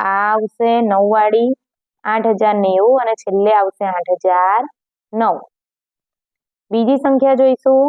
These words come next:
એ પણ ચાર અંકની છે બધી સંખ્યા. તો હવે શું કરીશું? એમાં પહેલો અંક નવ, છ, આઠ,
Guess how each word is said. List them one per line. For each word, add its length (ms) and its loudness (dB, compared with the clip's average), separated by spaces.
એ 80 2
પણ 220 0
ચાર 240 2
અંકની 320 0
છે 160 2
બધી 300 0
સંખ્યા. 640 0
તો 100 0
હવે 180 2
શું 180 2
કરીશું? 360 0
એમાં 220 -2
પહેલો 380 2
અંક 80 -6
નવ, 240 2
છ, 60 -10
આઠ, 480 -2